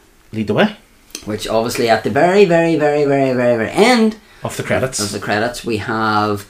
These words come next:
Speaker 1: Probably one of the best post-credit scenes for some time.
Speaker 2: we have Maria Hill and Nick Fury in a car. Maria Hill has aged dreadfully.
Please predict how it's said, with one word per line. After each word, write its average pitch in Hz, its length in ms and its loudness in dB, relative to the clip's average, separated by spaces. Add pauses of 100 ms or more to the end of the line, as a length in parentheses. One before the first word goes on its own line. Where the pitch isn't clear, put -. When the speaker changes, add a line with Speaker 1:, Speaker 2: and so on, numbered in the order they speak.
Speaker 1:
Probably 160 340 0
one 139 180 2
of 135 60 2
the 127 80 0
best 139 420 0
post-credit 127 440 -2
scenes 135 340 -4
for 127 100 -6
some 120 220 -2
time. 143 400 -2
Speaker 2:
we 123 120 0
have 113 240 -2
Maria 120 440 0
Hill 101 500 0
and 101 480 -4
Nick 101 220 -4
Fury 107 320 2
in 113 100 -2
a 107 60 -4
car. 104 340 -6
Maria 117 340 -4
Hill 104 280 -6
has 98 420 -12 (360)
aged 104 400 -10 (320)
dreadfully. - 420 -20